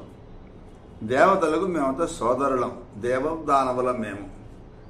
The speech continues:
మాకు పరాక్రమానికి తిరుగులేదు, అవక్ర పరాక్రమం మాది. ఒక ప్రయోజనం కోసంగా మేమంతా ఇక్కడికి వచ్చాం,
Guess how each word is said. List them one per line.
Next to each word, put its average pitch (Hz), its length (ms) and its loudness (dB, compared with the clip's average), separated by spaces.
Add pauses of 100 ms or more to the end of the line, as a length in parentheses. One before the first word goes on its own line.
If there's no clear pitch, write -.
(240)
మాకు 123 280 4
పరాక్రమానికి 147 680 4
తిరుగులేదు, 117 640 0
అవక్ర 160 360 4
పరాక్రమం 127 680 0
మాది. 120 280 2 (1000)
ఒక 196 280 2
ప్రయోజనం 190 420 6
కోసంగా 151 480 2
మేమంతా 139 440 0
ఇక్కడికి 131 220 -2
వచ్చాం, 110 360 -2